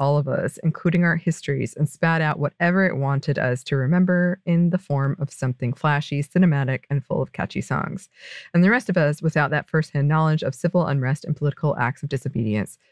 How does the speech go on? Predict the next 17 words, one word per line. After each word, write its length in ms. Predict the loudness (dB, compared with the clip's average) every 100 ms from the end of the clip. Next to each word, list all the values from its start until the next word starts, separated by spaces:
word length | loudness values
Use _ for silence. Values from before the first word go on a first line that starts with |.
| _
just 300 | -6 -4 -4
inhaled 400 | -4 -2 -2 -4
what 140 | -6 -6
they 120 | -6
gave 240 | -4 -6 -8
us." 340 | -14 -16 -20 _ _ _
So, 240 | -4 -2 -2 _ -2
yeah, 180 | 2 4
like, 160 | 2
going 200 | 2 2
back 160 | 2 0
to 80 | -2
what 100 | -2
you 80 | -2
were 60 |
saying 340 | -2 -2 -2 -2
e-, 160 | -4